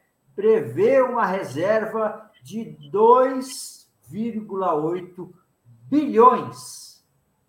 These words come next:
de reais, ok? Pra poder fomentar todo este segmento, né? É, então, isso aí está sendo conduzido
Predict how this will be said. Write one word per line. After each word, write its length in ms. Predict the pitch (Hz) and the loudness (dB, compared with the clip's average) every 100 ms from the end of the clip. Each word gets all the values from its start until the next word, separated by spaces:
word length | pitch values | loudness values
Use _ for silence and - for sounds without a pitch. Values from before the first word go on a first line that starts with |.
| _ | _
de 180 | 151 | -10
reais, 840 | 185 214 139 151 190 277 - - - - | -6 -2 2 2 2 -4 -14 -20 -20 -18
ok? 640 | 123 151 175 208 - - _ | -14 -8 -6 -6 -12 -20 _
Pra 200 | 180 208 | -2 -2
poder 480 | 214 208 180 196 214 | 0 -6 -6 -4 -6
fomentar 1500 | - - - 269 330 294 262 226 - - - 202 - - - _ _ | -8 -18 -4 -2 -2 -6 -12 -14 -16 0 2 2 0 -10 -20 _ _
todo 540 | 180 196 220 208 185 147 | -8 -6 -8 -10 -10 -8
este 460 | 175 196 - 185 | -6 -8 -12 -20
segmento, 1080 | 160 - 165 190 190 185 123 147 208 - - _ _ _ _ | -20 -12 -10 -10 -12 -14 -8 -8 -8 -12 -20 _ _ _ _
né? 420 | - 131 220 - - _ _ - | -10 -4 -4 -4 -14 _ _ -10
É, 580 | 147 151 151 147 156 | -6 -4 -2 -2 -4
então, 540 | 175 180 185 190 240 226 | -8 -10 -2 0 0 -4
isso 200 | 220 214 | -6 -4
aí 240 | 185 202 | -4 -4
está 800 | 226 - - 196 214 214 - - | -8 -12 -4 2 2 2 -2 -14
sendo 440 | - 208 220 208 208 | -12 -6 -6 -6 -4
conduzido 640 | 226 220 180 127 190 214 | -2 -2 -6 -10 -10 -10